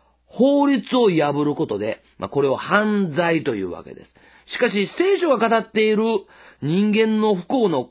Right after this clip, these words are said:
根本原因というのは、自分の作り主を無視して神様に背中を向けて生きることを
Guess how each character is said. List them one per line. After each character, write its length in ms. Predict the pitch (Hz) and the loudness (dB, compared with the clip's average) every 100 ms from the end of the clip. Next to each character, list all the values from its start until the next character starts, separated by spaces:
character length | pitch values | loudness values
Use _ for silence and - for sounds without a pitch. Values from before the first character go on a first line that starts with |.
| - | -10
根 480 | - 180 208 208 202 | -2 2 2 2 0
本 360 | - 202 196 180 | 0 2 2 2
原 160 | 202 214 | 4 4
因 180 | 170 | 2
と 80 | - | -2
い 20 | |
う 20 | 92 | -6
の 80 | |
は、 180 | 90 - _ _ _ 113 | -6 -8 _ _ _ -20
自 260 | 101 143 | -6 -2
分 260 | 190 311 330 | 0 2 2
の 140 | 330 | 0
作 340 | - - 285 320 | -2 -6 0 2
り 60 | 403 359 | 4 2
主 140 | - 196 | 2 0
を 100 | 143 | 2
無 200 | 160 165 | 0 -2
視 80 | - | -4
し 80 | - | -2
て 220 | 139 131 - - _ | -2 -2 -8 -20 _
神 320 | - 226 226 196 | -2 0 2 2
様 240 | 170 151 | 0 0
に 180 | 131 120 - - - | 0 -4 -8 -8 0
背 120 | 262 | 2
中 340 | 330 285 320 | 2 4 4
を 60 | 311 | 4
向 120 | 285 | 4
け 100 | 214 | 2
て 140 | 190 | 2
生 120 | 156 135 | 0 0
き 80 | |
る 100 | 170 | 0
こ 120 | 170 208 | 0 2
と 120 | 254 | 2
を 200 | 190 | 2